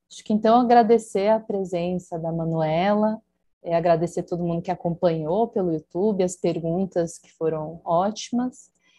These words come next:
e, é, sugerir que vocês sigam acompanhando o evento que dura, é, essa semana, quer dizer, tem uma programação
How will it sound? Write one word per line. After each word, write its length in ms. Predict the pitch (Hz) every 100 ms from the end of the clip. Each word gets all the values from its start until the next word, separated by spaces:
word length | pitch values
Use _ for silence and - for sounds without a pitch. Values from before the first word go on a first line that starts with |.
| _ _ -
e, 580 | 185 190 190 196 196 -
é, 340 | 185 175 175 175
sugerir 400 | - 190 196 202
que 280 | - 226
vocês 340 | 202 214 220 202
sigam 380 | - - 226 226
acompanhando 600 | 220 220 220 226 202 196
o 60 | 196
evento 520 | 185 180 196 220 220
que 400 | - 196 196 196 _
dura, 520 | 165 180 175 175 170 - _
é, 380 | 165 160 160 165 -
essa 200 | 165 185
semana, 580 | 175 170 170 233 269 -
quer 120 | - 156
dizer, 180 | 156
tem 140 | - 170
uma 160 | 165
programação 800 | 160 175 175 165 165 - 175 156